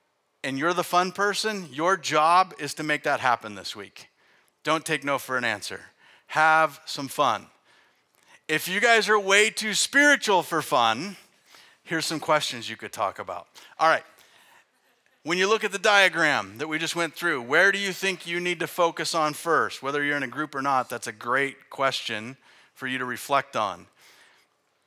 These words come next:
Not to get overwhelmed by all the information, but I would say it like this. What, what just popped?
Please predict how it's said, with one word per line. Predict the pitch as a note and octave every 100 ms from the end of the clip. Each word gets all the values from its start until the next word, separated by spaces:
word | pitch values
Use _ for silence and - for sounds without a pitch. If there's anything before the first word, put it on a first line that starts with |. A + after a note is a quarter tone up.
| _ _ _ _ -
Not | D#3+ F3
to |
get | F3 F3
overwhelmed | F3 E3+ E3 E3 F3
by | D#3+ D#3
all | D3+ D#3+
the | D3+
information, | D#3 D3+ D3 D#3 - F#3 F3
but | D#3+
I | D#3
would | D#3
say | - D#3+
it | D3+
like | D3 C#3+
this. | E3 C#3+ A#2 - - - - _ _
What, | B2 F3+ - -
what | - F#3
just | E3+ D#3+ -
popped? | D3+ A#2+ - -